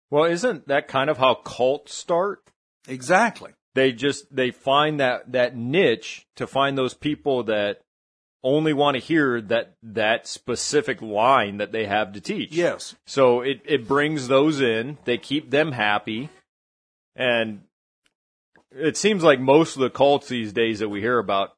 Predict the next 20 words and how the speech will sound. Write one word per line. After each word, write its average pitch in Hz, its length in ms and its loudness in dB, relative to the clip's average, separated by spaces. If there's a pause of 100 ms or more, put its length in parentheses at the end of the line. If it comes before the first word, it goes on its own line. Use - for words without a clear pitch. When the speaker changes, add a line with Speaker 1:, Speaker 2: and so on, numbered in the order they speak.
Speaker 1:
have 131 500 2 (460)
or 123 160 -2
claim 139 400 0
to 113 80 2
have 113 160 0
some 98 240 -8
Christian 98 920 -6 (420)
basis 127 560 -2
to 92 240 -10
'em, 92 200 -12 (500)
unless 113 260 -4
they're 107 120 -4
completely 113 520 -2
satanic. 101 640 -8
But 131 300 0 (340)
yeah, 214 200 4
it 131 80 4
goes 156 200 4
back 156 260 2
to 143 280 -2